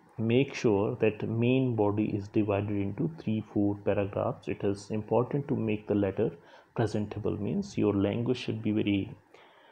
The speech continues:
uh, formal and you should say very clearly what you want to have. So para number one, it should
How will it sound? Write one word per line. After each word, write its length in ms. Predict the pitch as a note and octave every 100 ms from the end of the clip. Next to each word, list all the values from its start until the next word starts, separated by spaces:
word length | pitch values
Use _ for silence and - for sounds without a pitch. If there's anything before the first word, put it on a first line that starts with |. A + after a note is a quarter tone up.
| - _ -
uh, 400 | G2+ F#2+ F2 F#2
formal 640 | - - G#2+ A2+ A#2+ A#2+
and 380 | - G#2 G2+ G2+
you 260 | G2 G#2 A2
should 320 | - G#2 G#2
say 640 | - - C3 A#2+ B2 B2 - -
very 200 | A#2+ A2+ A2+
clearly 420 | A#2 G#2+ G2+ G#2+ A2+
what 340 | G#2+ A2 -
you 240 | G#2 C3+ - - -
want 420 | G2 F#2+ G2+ -
to 240 | A#2 G#3+ - - - - F#2+
have. 260 | F#2 G2+ - - - _ _ _ _ _ _ _ _ - - - - - _
So 600 | - - G2+ F#2+ F#2+ - - _ _ _ _ _ _ _ _ _ _ _ _ _ _ - - _ _ -
para 320 | C3 C3 C3+
number 260 | A#2 G#2+ G#2
one, 560 | G2+ G2 F#2 B2 G3 - _ _ _ - - - _ -
it 140 | D#3+
should 380 | - D#3+ D#3+